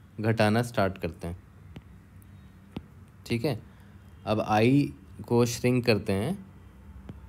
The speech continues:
तो आई है हमारा यहाँ पर, ठीक है, आई यहाँ पर है, ठीक है।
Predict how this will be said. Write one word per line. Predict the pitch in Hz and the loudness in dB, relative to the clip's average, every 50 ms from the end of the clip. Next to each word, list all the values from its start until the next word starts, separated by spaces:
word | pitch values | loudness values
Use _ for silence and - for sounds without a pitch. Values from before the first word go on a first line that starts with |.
| - | -6
तो | - 113 - - | -4 -2 -2 2
आई | 101 107 113 120 | 2 4 4 6
है | 127 135 135 127 | 4 4 4 4
हमारा | 120 113 113 117 127 | 4 4 4 4 4
यहाँ | 120 107 101 104 107 104 | 4 4 4 2 2 0
पर, | 90 90 - - - - - - - - - - | 0 -2 -6 -12 -12 -14 -20 -20 -20 -16 -8 -6
ठीक | 110 110 117 | -4 -2 -2
है, | 175 | 0
आई | 127 110 110 107 107 | 2 4 4 4 4
यहाँ | 104 101 104 101 | 4 2 2 0
पर | 92 92 85 82 | -2 -2 -6 -8
है, | - 95 - - - - - - - - - - - - - - - - | -8 -10 -14 -16 -18 -20 -20 -20 -20 -20 -20 -20 -20 -20 -20 -20 -12 -6
ठीक | - 117 113 110 | -4 -4 -4 -2
है। | 113 110 | -4 -6